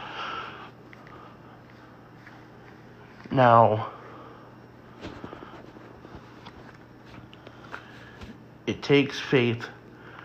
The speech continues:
to take a steps, like the father Abraham, as he ha-, was not knowing what would happen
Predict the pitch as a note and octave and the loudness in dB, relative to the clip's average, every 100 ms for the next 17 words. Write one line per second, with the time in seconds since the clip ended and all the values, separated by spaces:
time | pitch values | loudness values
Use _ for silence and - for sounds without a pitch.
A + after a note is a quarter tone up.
0 | - - - - - C3 A#2 - - A#2 | -16 -18 -8 -4 2 2 2 0 6 6
1 | - - - - - - - - - - | 6 0 -8 -10 -16 -20 -20 -20 -10 4
2 | A#2 - A#2+ - A#2+ B2+ C3 A2+ A#2+ A2 | 4 4 4 10 12 12 10 6 6 4
3 | A2 G2+ G#2 - - - - - - - | 4 4 2 -4 -16 -18 -16 -14 -14 -14
4 | - A#2 A2+ C#3 C3 A#2 - A#2+ A2+ B2 | 2 4 6 6 6 4 2 4 8 10
5 | C3 - B2 A#2 G#2+ G#2+ A2+ - - - | 10 8 6 8 6 2 -2 -8 -18 0
6 | B2+ - B2 A#2 A#2 G#2 G#2 G2 | 6 8 10 10 8 8 4 0